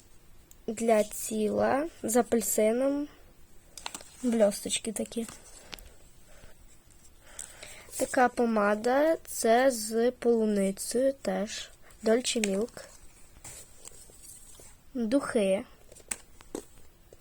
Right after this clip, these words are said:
Вибачте, це парфуми, не так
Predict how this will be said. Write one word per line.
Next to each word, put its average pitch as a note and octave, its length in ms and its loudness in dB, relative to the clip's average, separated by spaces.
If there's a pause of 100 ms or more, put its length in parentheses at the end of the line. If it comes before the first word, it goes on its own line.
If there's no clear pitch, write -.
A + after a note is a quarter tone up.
(560)
Вибачте, A#3+ 640 2 (500)
це A3+ 240 4 (220)
парфуми, A3 920 2 (360)
не A3 140 2
так G#3+ 180 -2